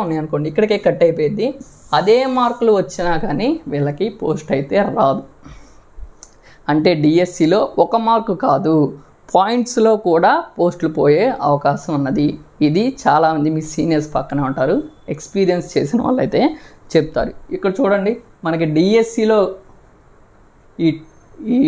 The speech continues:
ఈ డిఎస్సిలో మనకి రెండు మార్కులు, టెట్లో ఏడు మా-, ఏడున్నర మార్కులతో మనకైతే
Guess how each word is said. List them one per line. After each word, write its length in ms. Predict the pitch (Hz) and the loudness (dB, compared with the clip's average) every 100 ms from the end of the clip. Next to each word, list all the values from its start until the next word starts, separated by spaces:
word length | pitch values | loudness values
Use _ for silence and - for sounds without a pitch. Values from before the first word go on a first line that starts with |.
| - - - | 0 -6 -2
ఈ 100 | 170 | 0
డిఎస్సిలో 680 | 156 208 247 277 269 254 254 | 2 2 4 0 0 0 2
మనకి 380 | 214 175 190 254 311 - - | 2 -2 -2 -2 -2 -6 -4
రెండు 260 | 165 185 185 | 0 2 2
మార్కులు, 480 | 170 175 175 175 285 - - 170 | 2 0 2 2 2 -2 -8 -6
టెట్లో 400 | 165 180 170 226 311 - - - - _ - - _ - _ _ _ - | -2 0 0 0 -2 -8 -20 -20 -20 _ -20 -20 _ -20 _ _ _ 2
ఏడు 240 | 190 202 | 2 2
మా-, 260 | 185 180 180 | 2 0 2
ఏడున్నర 440 | 165 180 190 180 165 | 2 2 2 2 2
మార్కులతో 500 | 156 147 143 143 151 | 2 0 -2 -2 -2
మనకైతే 480 | 147 139 196 - | -2 -2 -2 0